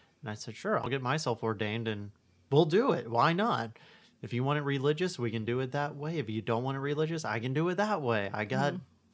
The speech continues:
Speaker 1: I now have, like, a whole book where it's different ways I can do it now for people.
Speaker 2: Interesting. So, so what are the, some of the types of marriages you've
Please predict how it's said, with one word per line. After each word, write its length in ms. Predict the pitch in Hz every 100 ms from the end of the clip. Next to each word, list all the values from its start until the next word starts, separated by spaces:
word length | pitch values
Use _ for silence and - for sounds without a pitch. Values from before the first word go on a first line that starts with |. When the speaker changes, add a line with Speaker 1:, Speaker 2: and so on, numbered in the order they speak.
| -
Speaker 1:
I 160 | - 123
now 260 | 117 113 113
have, 160 | 120
like, 160 | 120 113
a 40 |
whole 240 | 107 117 123
book 360 | 95 135 131
where 120 | 113 113
it's 160 | -
different 320 | 135 123 117
ways 240 | 107 110 104
I 100 | 104
can 160 | 110 104
do 200 | 135 127
it 140 | -
now 160 | 98 95
for 140 | 98
people. 480 | - 104 - 80 - _ - -
Speaker 2:
Interesting. 760 | 311 381 392 - 165 175 165 160
So, 340 | 226 220 190 -
so 140 | 254
what 120 | 302 392
are 80 | 415
the, 140 | 311
some 200 | - 262
of 60 | 233
the 60 |
types 500 | 202 202 190 - - -
of 600 | 190 165 160 160 160 - _ _ - - - _ -
marriages 460 | 196 180 170 147
you've 400 | 165 151 - -